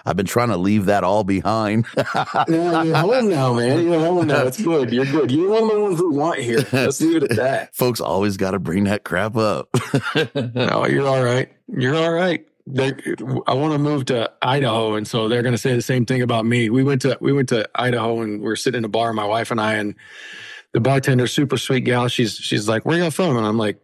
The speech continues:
Speaker 2: "We're from Colorado." And she kinda got quiet for a second and walked away. And when she came back, I was like, "No, no, no, we're not those kind of Coloradans."
Speaker 1: <laughs> The,
Speaker 2: Like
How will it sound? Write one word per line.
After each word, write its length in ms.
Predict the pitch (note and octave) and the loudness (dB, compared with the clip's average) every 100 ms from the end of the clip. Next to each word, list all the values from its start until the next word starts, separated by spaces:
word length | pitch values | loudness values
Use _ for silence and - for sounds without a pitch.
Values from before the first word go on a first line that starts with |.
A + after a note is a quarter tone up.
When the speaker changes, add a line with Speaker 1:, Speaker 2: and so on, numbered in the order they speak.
| - | -4
Speaker 2:
"We're 140 | A#2+ | -4
from 240 | B2+ A#2 F#2+ - | -2 -4 -4 -4
Colorado." 640 | C#3 A#2 B2+ C3+ G#2 - - | 0 0 0 0 -2 -6 -4
And 120 | C3 | -4
she 120 | - | -2
kinda 240 | C3 C3+ C3+ | 0 2 2
got 180 | B2+ - | -2 -4
quiet 400 | C3 B2+ C#3 - | -2 0 0 -2
for 100 | C#3+ | -2
a 40 | |
second 300 | B2 C3+ B2+ | 0 0 0
and 80 | B2 | 0
walked 200 | B2+ B2+ | 0 0
away. 300 | A2+ B2 C3 | 0 2 2
And 80 | A#2+ | 0
when 80 | |
she 140 | A#2+ B2+ | -2 0
came 200 | C3+ A#2+ | 2 2
back, 200 | C3 A#2+ | 2 0
I 40 | |
was 100 | B2 | 0
like, 100 | A#2+ A#2 | 0 0
"No, 100 | E3 | 0
no, 100 | D#3+ | 2
no, 200 | C#3+ G2+ - - - | 0 -2 -10 -10 -2
we're 100 | C#3+ | 0
not 180 | D#3 B2+ | 2 0
those 300 | D3+ D#3 C3+ | 2 0 0
kind 180 | C#3 B2 | 0 0
of 60 | |
Coloradans." 680 | B2 B2 A#2 A#2 G#2+ G2+ D2+ - | 2 2 2 2 0 -2 -4 -8
Speaker 1:
<laughs> 60 | - - _ | -20 -20 _
The, 100 | - | -4
Speaker 2:
Like 180 | C3 B2 | -2 -2